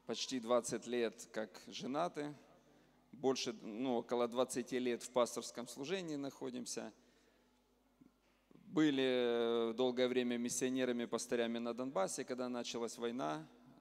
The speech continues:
когда начались все эти события, пришлось уехать. Сейчас вот мы находимся в Киеве, служим в Церкви "Божья нация", тоже несём пасторское служение.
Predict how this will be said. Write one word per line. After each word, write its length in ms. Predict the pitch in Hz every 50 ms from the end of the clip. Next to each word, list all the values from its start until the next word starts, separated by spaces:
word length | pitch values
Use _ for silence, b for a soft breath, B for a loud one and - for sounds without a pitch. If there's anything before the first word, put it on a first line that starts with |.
| - -
когда 180 | - 110 110 117
начались 420 | 117 117 110 - - 113 113 107
все 220 | - - - 117 110
эти 140 | 104 -
события, 540 | 113 - - 120 117 135 156 156 - 135 117
пришлось 440 | 101 120 120 - - 120 120 - -
уехать. 460 | 123 123 143 175 185 - - 156 - - B B B B B B B B B B B -
Сейчас 380 | - - 120 - 135 131 123 120
вот 160 | 117 113 117
мы 120 | 123 123
находимся 520 | 123 123 117 - 120 117 120 117 - 131 120
в 60 | -
Киеве, 340 | - - 254 254 214 170 143
служим 380 | - - 135 131 120 120 113
в 20 | -
Церкви 300 | - 120 113 - - 113
"Божья 300 | 110 117 120 110 120 127
нация", 360 | 147 165 - - - 127 113
тоже 240 | - 123 117 107 113
несём 340 | 117 117 110 - 120 110
пасторское 480 | 101 110 107 - - 113 - - - 117
служение. 600 | - - 135 135 143 180 180 165 151 135 131 127